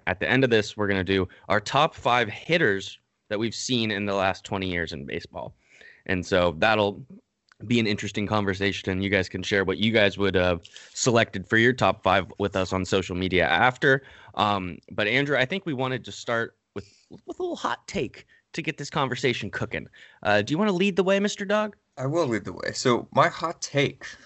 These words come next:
Speaker 2: kinda, like, wanted to say it 'cause it wasn't as high on this team, like everyone always says every single year. Um, especially just with how, you know, after Garrett Cole, who do the Yankees have to pitch and everything?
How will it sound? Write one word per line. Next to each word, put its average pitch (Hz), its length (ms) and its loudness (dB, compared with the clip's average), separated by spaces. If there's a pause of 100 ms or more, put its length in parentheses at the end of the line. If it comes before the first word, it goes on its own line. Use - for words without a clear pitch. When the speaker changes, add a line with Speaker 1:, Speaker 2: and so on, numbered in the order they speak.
(920)
Speaker 2:
kinda, 220 220 0
like, 190 180 0
wanted 117 420 6
to 131 60 -2
say 147 300 4
it 151 100 -2
'cause 104 280 -6
it 110 200 -4
wasn't 139 300 -2
as 98 140 -2
high 104 560 -2
on 120 100 -6
this 113 160 -4
team, 117 400 -2
like 110 320 -4 (180)
everyone 95 320 -2
always 95 220 0
says 98 220 -2
every 90 180 -2
single 90 320 -6
year. 101 340 0 (680)
Um, 85 380 -6 (1040)
especially 170 600 6
just 135 300 2
with 113 160 2
how, 101 680 4 (840)
you 131 100 0
know, 135 100 6
after 139 320 4
Garrett 127 300 0
Cole, 131 240 0
who 123 160 0
do 165 60 -2
the 151 100 -2
Yankees 123 300 -2
have 117 160 -2
to - 80 -14
pitch 135 480 -2 (480)
and 107 80 4
everything? 113 320 4